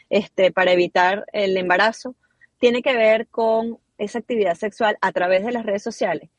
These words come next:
esa actividad sexual a través de una sobreexposición, pero también tiene que ver con cuánto de lo que en la edad de la infancia, eh, yo expuse a mi hijo bajo eso.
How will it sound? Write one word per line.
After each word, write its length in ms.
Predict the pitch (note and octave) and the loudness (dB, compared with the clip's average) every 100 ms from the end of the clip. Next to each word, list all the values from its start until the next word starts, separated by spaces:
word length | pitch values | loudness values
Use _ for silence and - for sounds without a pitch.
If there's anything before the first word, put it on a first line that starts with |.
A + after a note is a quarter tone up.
| _ - - | _ -12 -2
esa 220 | A3 B3 | -2 -2
actividad 540 | A3 A3+ G#3+ G3 F#3 - - | -2 0 2 2 0 -4 -12
sexual 640 | - G#3 - - F#3+ F3+ - | -10 -10 -8 -2 0 0 -2
a 100 | G3+ | -6
través 300 | F#3 F3 F#3+ | -2 -2 0
de 80 | |
una 220 | G#3+ G#3+ A3+ | 0 -2 -4
sobreexposición, 1200 | - A3+ G3 F3+ - - F3+ - - A3 F3 E3 _ _ _ _ _ _ | 0 2 2 -2 -4 -10 -8 -10 -2 0 -2 -10 _ _ _ _ _ _
pero 220 | - G#3 G3+ | 0 2 2
también 720 | F#3 G3 C4 D#4 A#3 A#3 B3 - | 0 -2 -2 -2 -4 -6 -6 -2
tiene 240 | G3+ F#3+ | -2 0
que 100 | B3+ | 0
ver 300 | A#3+ G3+ G#3+ | 2 2 0
con 400 | - G3+ G3+ G#3 _ _ | 0 -2 -2 -6 _ _
cuánto 480 | - A#3 A3+ B3 D#4 | 0 0 0 0 0
de 160 | D4 C4+ | 2 0
lo 140 | A3+ | 0
que 340 | - G3+ G3+ - _ - | 0 -2 -2 -6 _ -8
en 360 | G3+ G3+ G3 F#3+ | -6 -4 -4 0
la 160 | F#3 | 0
edad 340 | F#3 G3 A#3+ - - | 2 2 0 -4 -6
de 160 | B3+ | 0
la 80 | C4+ | 2
infancia, 760 | B3+ G#3+ C#4+ C4 G#3 G3+ F#3+ G3+ _ _ _ _ _ _ _ _ _ | 2 0 0 -2 -2 -4 -4 -6 _ _ _ _ _ _ _ _ _
eh, 340 | F3 F3+ F3 - - | 0 2 2 -2 -8
yo 320 | G3+ A3+ A#3+ | 0 2 4
expuse 680 | A#3+ - - C4 D4 - B3+ | 0 -4 -10 -8 -8 -6 -4
a 20 | |
mi 260 | G#3+ A3 B3+ | 0 0 0
hijo 260 | A#3 G3+ - | 0 -4 -4
bajo 300 | F3 E3 C3 | -4 -2 -4
eso. 240 | - - | -6 -14